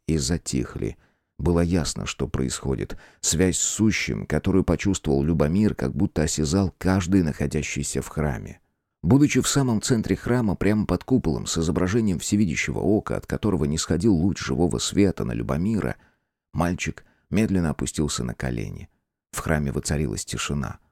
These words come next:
То, что происходило, не было молитвой. Любомир чувствовал всё, он переживал всё, что происходило вокруг. Он чувствовал боль всей земли, боль каждого человека, боль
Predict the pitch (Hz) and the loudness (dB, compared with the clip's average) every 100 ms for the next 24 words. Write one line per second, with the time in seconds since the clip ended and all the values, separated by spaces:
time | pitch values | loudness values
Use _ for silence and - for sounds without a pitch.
0 | _ _ _ - 113 - 98 98 - 101 | _ _ _ -2 0 0 2 2 2 0
1 | 98 123 98 95 104 - 76 67 73 65 | 4 4 4 2 2 0 0 0 -2 -4
2 | - 50 - _ _ - 101 110 113 127 | -6 -10 -10 _ _ 0 4 4 4 2
3 | - 120 104 95 82 80 - - 87 64 | 0 0 0 2 2 2 -4 0 2 2
4 | 60 92 90 92 90 90 80 - - 90 | 2 2 4 2 2 2 0 -4 0 2
5 | 76 - - 64 - 76 80 71 67 - | 2 -2 -2 -4 0 0 2 0 -2 -2
6 | 71 55 - - - 90 95 - 120 - | -2 -2 -10 -20 -4 -2 0 2 2 2
7 | 92 87 80 110 98 - 95 101 76 90 | 4 4 6 6 4 2 4 4 4 2
8 | 90 107 101 90 92 - 101 98 78 76 | 4 4 4 4 4 4 0 2 0 0
9 | - 78 78 92 90 - 58 69 107 | 0 0 2 4 2 0 -2 4 4